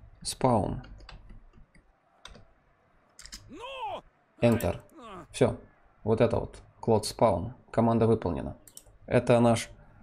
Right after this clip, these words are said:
Speaker 1: первый чит, который можно заполнять, э, эту строку.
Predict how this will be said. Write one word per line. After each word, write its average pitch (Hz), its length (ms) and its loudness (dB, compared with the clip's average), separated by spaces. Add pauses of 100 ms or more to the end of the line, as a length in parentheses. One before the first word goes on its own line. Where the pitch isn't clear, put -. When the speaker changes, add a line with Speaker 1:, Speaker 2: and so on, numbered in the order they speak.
(500)
Speaker 1:
первый 120 340 6
чит, - 300 -2 (160)
который 120 300 2
можно 117 260 4
заполнять, 120 580 0 (360)
э, 107 600 -2
эту 110 180 -2
строку. 151 440 -2